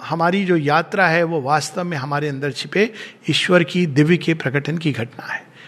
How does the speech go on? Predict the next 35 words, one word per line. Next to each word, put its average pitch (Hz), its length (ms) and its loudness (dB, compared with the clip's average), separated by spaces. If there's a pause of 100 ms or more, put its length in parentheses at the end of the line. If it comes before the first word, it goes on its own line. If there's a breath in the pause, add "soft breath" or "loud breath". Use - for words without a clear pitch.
(260 loud breath)
और 139 120 4
इसके 147 240 0
कई 170 240 4
पड़ाव 160 440 4
हैं, 143 300 -4
कई 175 180 4
स्टेशन 175 380 -2
से 170 140 -4
गुजरती 151 480 -2
है, 147 140 0
कई 160 240 0
steps 180 380 -2
और 165 80 -2
stages 160 420 -4
हैं, 147 300 -6 (520 loud breath)
और 147 200 2
हर 196 240 4
स्टेप 185 360 0
और 175 60 6
स्टेज 160 360 -2
के 170 180 -2 (240)
समय 151 400 -6
एक 202 160 -12
मृत्यु 180 360 -2
आती - 280 -8
है। - 200 -12 (500 loud breath)
मृत्यु 196 280 0
क्यों 196 220 2
आती 170 280 2
है? 170 80 6
वो 160 160 2
कहती 160 240 0
है, 165 60 4
"अब 156 120 0
इस - 340 -6